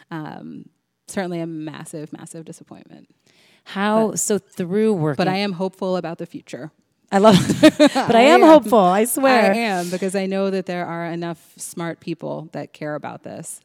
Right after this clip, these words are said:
Speaker 1: that, you know, things have gotta change.
Speaker 2: Is that hard for you to do something like that where you're, I mean, that must be hard just in general in politics 'cause the administration's changed, but I'm sure this happens, like, anytime you leave a job because so much of your job is about action.
Speaker 1: Right.
Speaker 2: Is it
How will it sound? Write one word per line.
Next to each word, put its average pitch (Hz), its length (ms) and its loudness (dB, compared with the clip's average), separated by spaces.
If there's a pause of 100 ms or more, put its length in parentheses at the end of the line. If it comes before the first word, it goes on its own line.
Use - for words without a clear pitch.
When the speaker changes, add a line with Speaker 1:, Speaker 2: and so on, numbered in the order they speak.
Speaker 1:
that, - 240 -16 (180)
you 165 120 -14
know, 120 160 -16 (100)
things 156 180 -12
have 190 80 -16
gotta - 220 -18
change. - 340 -20
Speaker 2:
Is 226 100 -4
that 277 120 0
hard 208 200 2
for - 100 -8
you 214 100 -2
to 196 100 0
do 165 160 -10
something 165 320 -4
like 143 200 -4
that 131 280 -6
where 127 480 -6
you're, 131 420 -8 (520)
I 185 60 -4
mean, 165 100 -4
that 175 80 -2
must 170 140 -4
be 139 80 -10
hard 123 280 -10
just - 200 -10
in 123 60 -14
general 123 240 -8
in 120 40 -12
politics 127 420 -10
'cause 131 120 -12
the 131 80 -10
administration's 131 680 -10
changed, - 300 -14
but - 100 -8
I'm 147 60 -6
sure 190 160 -6
this 165 160 -4
happens, 143 320 -8
like, 139 220 -8
anytime 156 400 -8
you 127 100 -8
leave 123 460 -10
a 127 60 -14
job 123 540 -6
because 131 480 -10 (380)
so - 160 -10
much 151 160 -6
of 131 100 -10
your 135 120 -6
job 131 200 -6
is 123 80 -8
about 117 280 -10 (160)
action. - 580 -10 (120)
Speaker 1:
Right. 170 360 -12
Speaker 2:
Is 175 180 -4
it - 160 -6